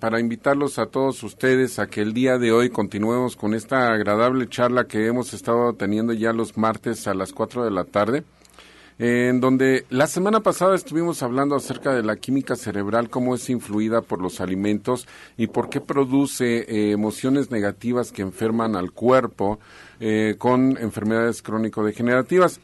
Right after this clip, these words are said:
El día de hoy, el día de hoy va a ser muy interesante la plática porque es la continuación de este tema, ya no solamente hablando acerca de la química, eh, que generan los alimentos,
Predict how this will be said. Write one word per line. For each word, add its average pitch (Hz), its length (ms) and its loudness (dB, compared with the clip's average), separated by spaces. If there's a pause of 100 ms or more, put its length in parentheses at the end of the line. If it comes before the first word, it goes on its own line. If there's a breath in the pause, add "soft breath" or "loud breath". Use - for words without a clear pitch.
El 165 140 2
día 240 180 4
de 226 160 6
hoy, 202 380 4
el 139 140 2
día 185 160 2
de 185 120 4
hoy 180 140 2
va 170 140 -2
a 160 60 -2
ser 160 340 -2
muy 151 240 2
interesante 143 500 -2
la 156 120 2
plática 143 420 -2
porque 143 540 0 (140)
es 151 200 2
la 185 100 2
continuación 120 720 -2
de 147 140 2
este 147 240 -4
tema, 139 420 2 (380 loud breath)
ya 143 220 2
no 202 220 2
solamente 165 640 0
hablando 139 380 2
acerca 135 340 -2
de 131 100 2
la 107 160 2
química, 107 920 2
eh, 90 100 -2
que 95 460 0
generan 113 420 2
los 120 160 -2
alimentos, 101 600 -2